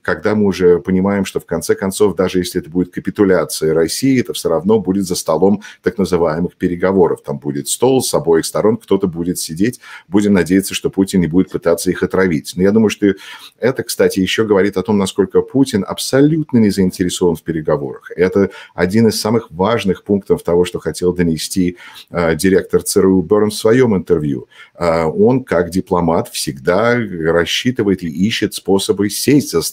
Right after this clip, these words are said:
за стол переговоров, потому что это все-таки, ну, как бы это мирное решение, к которому, по идее, все разумные люди должны стремиться. А вместо этого мы видим, что Путин абсолютно в этом не заинтересован, продолжает считать,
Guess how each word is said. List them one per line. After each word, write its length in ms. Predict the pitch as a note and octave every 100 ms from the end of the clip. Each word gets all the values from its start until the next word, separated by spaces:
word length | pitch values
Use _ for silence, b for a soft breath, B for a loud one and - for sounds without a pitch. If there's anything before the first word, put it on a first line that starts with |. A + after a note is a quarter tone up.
| E2+
за 100 | E2
стол 260 | - E2+ D#2+
переговоров, 680 | D#2+ F2 F#2 A#2 D3 - - B B B -
потому 320 | E2+ E2 F2+
что 180 | - F2+
это 260 | D2 D2+
все-таки, 460 | F#2+ F2 F#2 G#2 E2
ну, 240 | B1+ D#2 F2+
как 260 | - D#2+ D2+
бы 80 | E2+
это 160 | G#2
мирное 560 | G2 G#2+ C#3+ A2 E2+ D#2
решение, 580 | E2+ - C3 C3+ D#2+ C#2+
к 60 |
которому, 400 | - D#2 F2+ E2+
по 160 | - F2
идее, 240 | E2+ A2
все 200 | F#2+ G2
разумные 440 | F#2 F#2 G2+ F#2 F2+
люди 220 | G#2+ G#2
должны 360 | F2+ F2 E2 F#2
стремиться. 720 | - A2+ A#2+ B2 F#2+ - - B B B B _
А 280 | D#2 D2+ D2+
вместо 380 | D#2 G2+ - C#3+
этого 200 | D#3+ G#2+
мы 120 | F#2
видим, 260 | G2+ G2
что 440 | F#2+ - F#2 F2 F2+
Путин 360 | - C3+ A2+ G2
абсолютно 500 | - E2+ G2 F#2+ F#2
в 40 |
этом 200 | F2+ F2
не 80 | E2+
заинтересован, 720 | F2 E2 G2 G#2 - C#3 B2
продолжает 640 | G#2 F#2+ F2 E2 G2 F#2 F2+
считать, 400 | - - E2